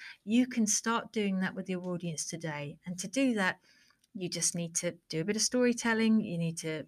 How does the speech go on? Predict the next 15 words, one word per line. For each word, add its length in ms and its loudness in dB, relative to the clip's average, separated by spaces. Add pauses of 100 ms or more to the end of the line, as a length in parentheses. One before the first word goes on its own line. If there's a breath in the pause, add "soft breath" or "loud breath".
(280)
put 120 -2
some 160 2
pictures 420 2
up. 280 4 (200)
Um, 360 -2
you 160 2
need 220 2
to 360 0
connect 300 2
with 100 -2
people 320 -2
on 100 -2
a 60 -4
personal 500 -4
level. 360 -4